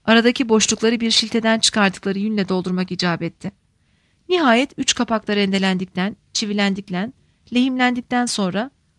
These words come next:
tabut kapının önüne kondu, kapılar ardına kadar açıldı ve Yonville ahalisi içeriye doldu. Rol Baba geldi. Siyah örtüleri görür görmez hemen meydanda bayıldı. Rol Baba,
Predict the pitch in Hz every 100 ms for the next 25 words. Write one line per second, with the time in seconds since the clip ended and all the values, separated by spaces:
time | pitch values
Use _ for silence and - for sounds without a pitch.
0 | - 262 254 - 254 247 240 214 196 196
1 | 202 180 175 214 285 _ _ _ - 247
2 | 262 262 240 233 247 247 208 190 185 -
3 | 202 190 180 220 247 240 214 208 196 196
4 | 208 - 190 185 180 160 151 - - _
5 | _ _ _ _ 262 262 214 208 202 185
6 | 160 156 - _ _ _ _ _ - 247
7 | 262 254 233 226 226 214 233 233 208 190
8 | 185 233 - _ _ - 285 262 233 214
9 | 202 196 196 190 175 165 - 208 _ _
10 | _ _ _ _ _ _ _ _ _ _
11 | - 359 339 226 202 226